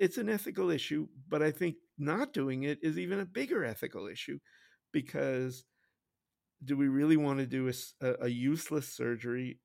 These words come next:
on people, spend billions of dollars doing this,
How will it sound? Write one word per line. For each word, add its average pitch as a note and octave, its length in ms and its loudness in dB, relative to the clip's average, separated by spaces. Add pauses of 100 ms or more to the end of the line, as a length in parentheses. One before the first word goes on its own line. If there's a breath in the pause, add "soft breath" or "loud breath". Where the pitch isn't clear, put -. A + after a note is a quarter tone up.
on B2 280 -4
people, B2+ 580 -4 (520)
spend C3 600 -4 (960 soft breath)
billions D3+ 400 2
of A#2+ 100 -8
dollars A2+ 460 -2
doing A2+ 340 -4
this, A2+ 360 -10